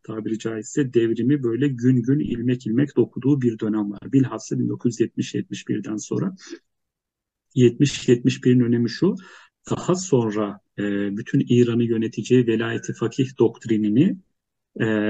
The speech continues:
teorize ettiği, e, Necef'teki o seri seminerler, seri konferanslar başlıyor, haftalar sürecek o. Orada hafta hafta Hümeyni velayeti fakihin ne olduğunu, nereden çıktığını, nereden geldiğini, niye lazım olduğunu, bu şartlarda neden,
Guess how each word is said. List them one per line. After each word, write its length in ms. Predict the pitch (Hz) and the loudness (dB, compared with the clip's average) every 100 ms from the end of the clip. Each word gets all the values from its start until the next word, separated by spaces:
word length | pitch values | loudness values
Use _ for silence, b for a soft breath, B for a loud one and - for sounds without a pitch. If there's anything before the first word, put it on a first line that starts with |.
| 107 - 127 131 | 0 0 0 -2
teorize 520 | - 127 123 120 - | 2 6 8 6 0
ettiği, 800 | 165 127 - - 123 120 175 196 - | 0 0 0 -6 0 6 6 6 0
e, 300 | 113 110 110 | -2 -2 2
Necef'teki 720 | 127 127 131 131 - 120 156 | 2 2 0 0 -2 0 0
o 80 | 147 | 0
seri 440 | - - 117 135 | -2 0 2 4
seminerler, 680 | 131 - 110 107 104 101 98 | 2 -2 -4 -2 -4 -6 -10
seri 400 | 98 - 113 120 | -10 0 2 2
konferanslar 760 | - 113 101 107 104 - - 98 | 2 -4 -4 -4 -6 -6 -6 -6
başlıyor, 400 | 101 - - 143 | -10 -6 0 0
haftalar 460 | 104 - 117 110 107 | 0 -6 -4 -4 -6
sürecek 520 | - 107 98 127 180 | -8 -10 -6 -2 2
o. 200 | 220 254 B B B _ | 2 0 B B B _
Orada 420 | 180 196 123 - | 8 8 8 4
hafta 520 | 185 139 131 - 123 | 4 2 2 2 2
hafta 420 | 123 - - 180 139 | 0 -4 0 2 6
Hümeyni 560 | 127 117 113 180 262 B B B - | 6 6 6 4 2 B B B 4
velayeti 480 | 123 131 143 139 135 | 6 6 4 0 -2
fakihin 540 | 127 123 131 156 143 | -2 0 2 4 8
ne 60 | 123 | 8
olduğunu, 760 | 143 117 101 107 101 104 131 | 8 6 2 -2 0 2 4
nereden 440 | 117 123 113 120 117 | 4 2 0 -2 -4
çıktığını, 600 | - - - 98 101 123 | -6 -8 -10 -4 2 4
nereden 460 | 117 113 120 113 | 4 2 0 0
geldiğini, 600 | 110 110 98 95 104 127 | 0 0 -2 -4 2 4
niye 260 | 120 123 135 | 6 8 8
lazım 420 | 127 110 - 104 | 6 2 -2 -4
olduğunu, 460 | 101 98 - 135 131 | -4 -6 -4 -2 -2
bu 60 | |
şartlarda 600 | 120 131 120 - 117 120 | -2 -2 -4 -4 -4 2
neden, 400 | 127 113 135 147 | 2 4 2 2